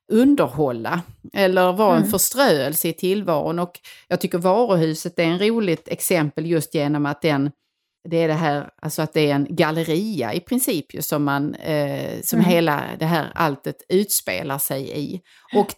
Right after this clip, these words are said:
Speaker 1: där ytterligare en karaktär som jag tycker är signifikativ för såpan, eh, finns med, nämligen då den starka kvinnan.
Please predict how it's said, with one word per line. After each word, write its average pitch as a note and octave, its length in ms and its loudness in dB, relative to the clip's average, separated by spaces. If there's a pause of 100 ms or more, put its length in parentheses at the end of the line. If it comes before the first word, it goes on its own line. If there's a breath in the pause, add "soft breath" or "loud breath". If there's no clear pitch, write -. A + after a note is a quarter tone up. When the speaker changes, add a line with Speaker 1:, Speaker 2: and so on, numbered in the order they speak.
Speaker 1:
där E3+ 300 2 (260)
ytterligare F#3+ 520 0
en F#3 120 0
karaktär E3+ 520 -2
som E3 280 -4 (200)
jag E3 300 -2
tycker E3 160 -6
är E3 40 0
signifikativ D#3+ 840 -2
för G3 120 -6
såpan, F3+ 640 0 (640 soft breath)
eh, D#3+ 240 4
finns E3 380 0
med, D#3+ 300 0
nämligen F3+ 600 0
då D#3 320 2 (320)
den D#3 120 -2
starka D#3+ 640 -4
kvinnan. F#3 760 -2